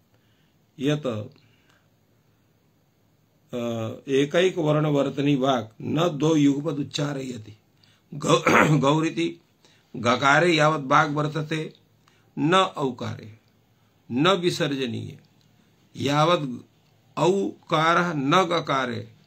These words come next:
न विसर्जनीये, यावत् विसर्जनीये न गकारे न उकारे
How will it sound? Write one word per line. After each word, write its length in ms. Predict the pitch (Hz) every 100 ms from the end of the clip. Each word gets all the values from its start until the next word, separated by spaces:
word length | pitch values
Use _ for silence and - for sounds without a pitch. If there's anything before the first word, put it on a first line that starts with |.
| _ _ _ _ _ _
न 60 | 131
विसर्जनीये, 920 | 170 180 185 165 147 131 113 104 - - _ _ _ _ _ _ _ _
यावत् 320 | - 131 170 151
विसर्जनीये 760 | 143 - 151 156 165 165 175
न 200 | 160 151
गकारे 720 | 165 165 160 160 165 175 175 - - -
न 100 | 139
उकारे 560 | 165 185 170 139 113 -